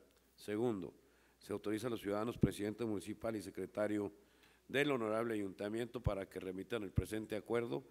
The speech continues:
al Congreso del Estado o a la Diputación Permanente en su caso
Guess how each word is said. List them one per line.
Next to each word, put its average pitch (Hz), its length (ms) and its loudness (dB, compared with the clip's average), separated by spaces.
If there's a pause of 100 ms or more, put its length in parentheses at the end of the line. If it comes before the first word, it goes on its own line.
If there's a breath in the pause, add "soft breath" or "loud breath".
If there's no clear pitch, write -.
(280 loud breath)
al 98 140 -2
Congreso 95 420 0
del 113 120 0
Estado 117 440 2 (300 loud breath)
o 85 100 0
a 92 60 4
la 90 80 2
Diputación 87 500 -4
Permanente 104 600 -2
en 95 80 -4
su 87 120 -6
caso 113 400 -4